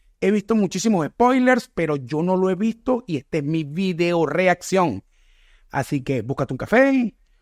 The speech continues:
ponte cómodo, porque esto te interesa. Sin más que decir, voy a poner el video.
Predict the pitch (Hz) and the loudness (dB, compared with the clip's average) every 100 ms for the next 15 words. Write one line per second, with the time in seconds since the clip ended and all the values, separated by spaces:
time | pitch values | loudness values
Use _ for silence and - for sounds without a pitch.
0 | _ _ 185 175 156 233 269 269 262 262 | _ _ -2 0 0 4 4 4 4 0
1 | 247 - _ _ _ 131 - 139 156 - | -4 -12 _ _ _ -10 -4 -4 -4 -4
2 | 190 196 170 _ _ _ _ _ _ - | -4 -4 -6 _ _ _ _ _ _ -2
3 | 185 160 170 107 - - - _ _ _ | 0 2 0 0 -6 -14 -18 _ _ _
4 | _ _ _ _ _ _ _ _ _ _ | _ _ _ _ _ _ _ _ _ _
5 | _ _ _ _ _ _ _ _ _ _ | _ _ _ _ _ _ _ _ _ _
6 | _ _ _ _ _ _ _ _ _ _ | _ _ _ _ _ _ _ _ _ _
7 | _ _ _ _ _ _ _ _ _ _ | _ _ _ _ _ _ _ _ _ _
8 | _ _ _ - 160 190 208 262 254 247 | _ _ _ -8 0 0 2 4 4 4
9 | 247 269 151 147 151 147 156 202 214 226 | 0 0 0 -2 -2 -2 -2 0 0 0
10 | - | -6